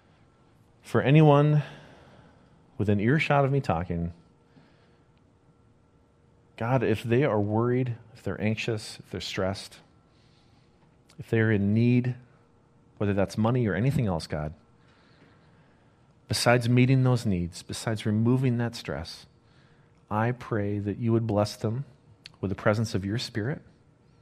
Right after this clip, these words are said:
that calming presence that brings peace. And I ask, God, that you would show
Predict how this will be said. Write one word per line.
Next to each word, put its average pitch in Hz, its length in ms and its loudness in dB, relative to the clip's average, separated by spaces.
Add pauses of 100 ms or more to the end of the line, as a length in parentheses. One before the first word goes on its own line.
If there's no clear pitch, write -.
(300)
that 92 160 -4
calming 117 440 0
presence 113 420 -4
that 92 120 -6
brings 90 320 -8 (100)
peace. - 480 -8 (1500)
And 98 80 0
I 107 80 2
ask, 120 300 0
God, 120 260 0
that 107 100 -2
you 113 160 -2
would 110 160 -2
show 113 420 -2